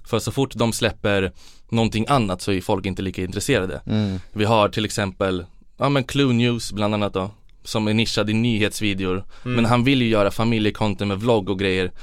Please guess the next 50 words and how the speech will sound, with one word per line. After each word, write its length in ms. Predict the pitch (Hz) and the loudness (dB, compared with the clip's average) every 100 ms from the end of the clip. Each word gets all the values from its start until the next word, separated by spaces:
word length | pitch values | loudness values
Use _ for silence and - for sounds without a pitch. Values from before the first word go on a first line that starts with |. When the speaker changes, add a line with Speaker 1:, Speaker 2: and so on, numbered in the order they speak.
| - | -6
Speaker 2:
Mm. 140 | 107 104 | 0 2
Speaker 1:
men 140 | 107 | 2
det 80 | 110 | 2
drar 240 | 113 113 | 4 4
inte 160 | 107 98 | 4 0
lika 220 | 104 101 | -2 -2
mycket 460 | 104 95 - 95 87 - - | -4 -4 -4 -4 -4 -10 -6
publik. 520 | 107 101 127 - - | -4 -2 -4 -4 -6
Speaker 2:
Nej, 240 | 107 104 98 | -2 2 0
exakt. 280 | - 92 92 | 0 -4 -2
Speaker 1:
Och 80 | 117 | 0
då 120 | 127 | 2
Speaker 3:
Mm. 120 | 117 | 4
Speaker 1:
blir 200 | 123 127 | 4 4
det 60 | 113 | 2
ju 140 | 107 | 2
liksom, 520 | 104 - 104 101 95 | 0 -2 -4 -2 -2
man 120 | 107 107 | 0 2
har 100 | 123 | 2
inte 180 | 107 | 0
samma 200 | 104 107 | -2 0
motivation 540 | 107 101 107 - 139 101 | 0 0 -2 0 0 2
längre. 320 | 92 90 87 - - - - - - - - | 0 -4 -8 -12 -16 -14 -12 -14 -16 -18 -14
Det 40 | |
är 40 | - | -2
samma 200 | 113 110 | 0 2
sak, 180 | 110 - | 2 2
Anis 340 | 123 120 104 | 4 4 2
hade 180 | 110 101 | 0 2
ju 40 | 104 | 0
också 220 | - 104 | 0 -4
ett 60 | |
tag 240 | - 101 92 | 0 -2 -2
att 100 | 90 | -4
han 140 | 104 | -2
bara 200 | 98 95 | 0 2
gjorde 160 | 98 95 | 0 0
reaktionsvideos. 920 | 98 90 104 92 101 92 90 87 - | -2 -2 -6 -6 -6 -4 -6 -8 -10
Speaker 2:
Ja. 280 | 110 104 95 | -2 0 0
Speaker 1:
Och 100 | - | -4
så 100 | - | -4
gjorde 180 | 104 95 | -2 0
han 140 | 98 98 | 0 0
vloggar 340 | 104 95 95 | -2 0 -2
och 100 | 92 | 0
då 80 | 101 | -2
gick 160 | 95 | -4
inte 160 | 101 92 | -4 -2
det 80 | 98 | 0
hem. 260 | 95 92 | 0 -2